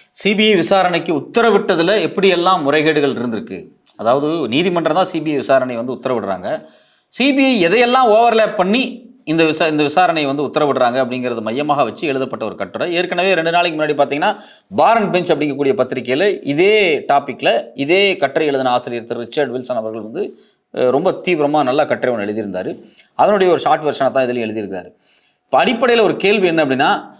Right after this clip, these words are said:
திரும்பவும் இந்த வழக்கு உச்சநீதிமன்றத்துக்கு போகும்போது ஏற்கனவே இந்த ரெண்டு நீதிபதிகள் உத்தரவிட்ட அந்த அமர்வு இருக்கு பாத்தீங்களா, அதை கேன்சல் பண்ணிட்டு சி பி ஐ விசாரணையை நிறுத்தப்படுமா அப்படிங்கிற கேள்வி தான் எழுந்திருக்கு. முதல்ல பாத்தீங்க அப்படின்னா இந்த வழக்கு எப்படி சி பி ஐக்கு மாறுச்சு,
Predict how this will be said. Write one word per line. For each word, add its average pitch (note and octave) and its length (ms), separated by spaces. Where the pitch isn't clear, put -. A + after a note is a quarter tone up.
திரும்பவும் C4+ 380
இந்த A3 140
வழக்கு F#3+ 380
உச்சநீதிமன்றத்துக்கு F3 680
போகும்போது C#3+ 480
ஏற்கனவே G#3+ 300
இந்த G3 140
ரெண்டு G#3 180
நீதிபதிகள் F#3+ 460
உத்தரவிட்ட F3+ 320
அந்த D#3+ 180
அமர்வு E3+ 240
இருக்கு D3+ 260
பாத்தீங்களா, C#3+ 280
அதை D3+ 160
கேன்சல் G#3+ 380
பண்ணிட்டு F3+ 520
சி B3 220
பி C4+ 80
ஐ B3 80
விசாரணையை F#3+ 440
நிறுத்தப்படுமா E3+ 520
அப்படிங்கிற D3 320
கேள்வி F3+ 300
தான் E3+ 140
எழுந்திருக்கு. B2+ 420
முதல்ல E3 300
பாத்தீங்க D#3+ 280
அப்படின்னா C3+ 220
இந்த C3+ 120
வழக்கு F3 420
எப்படி F#3+ 380
சி F#3+ 180
பி F3 100
ஐக்கு A#2 180
மாறுச்சு, C3 420